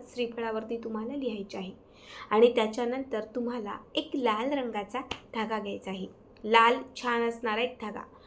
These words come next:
मुलायम घ्या, रेशमी घ्या, कुठलाही चालेल. तुमच्याकडे नवरंगी धागा असेल तुम्ही तो घेतला तरीही चालेल. आता काय करायचं, या नारळाला सगळ्यात पहिले एकदा हा धागा गुंडाळायचा. गुंडाळत असताना तुम्हाला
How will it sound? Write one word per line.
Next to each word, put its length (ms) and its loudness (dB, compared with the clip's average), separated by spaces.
मुलायम 440 6
घ्या, 180 2
रेशमी 400 2
घ्या, 160 4
कुठलाही 560 0
चालेल. 440 -2
तुमच्याकडे 420 2
नवरंगी 460 2
धागा 240 0
असेल 420 -2
तुम्ही 220 0
तो 100 10
घेतला 280 0
तरीही 320 -2
चालेल. 360 0
आता 220 10
काय 260 8
करायचं, 500 0
या 200 10
नारळाला 600 6
सगळ्यात 360 8
पहिले 220 4
एकदा 540 2
हा 120 6
धागा 340 4
गुंडाळायचा. 680 -2
गुंडाळत 560 10
असताना 500 0
तुम्हाला 520 -2